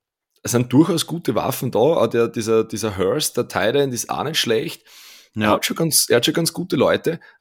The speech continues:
Speaker 1: Äh, es ist halt, die, die O-Line ist, ja, bestenfalls mittelmäßig, eher,
Speaker 2: Ja.
Speaker 1: eher weniger.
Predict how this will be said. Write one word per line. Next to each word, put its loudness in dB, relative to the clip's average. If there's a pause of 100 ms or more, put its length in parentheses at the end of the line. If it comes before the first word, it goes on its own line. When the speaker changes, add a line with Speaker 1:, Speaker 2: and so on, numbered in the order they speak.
Speaker 1:
Äh, 0 (400)
es -2
ist 0
halt, 0 (840)
die, -2
die 0
O-Line 2
ist, -4 (420)
ja, 2 (360)
bestenfalls 0
mittelmäßig, -2
eher, 4
Speaker 2:
Ja. 2
Speaker 1:
eher 4
weniger. 2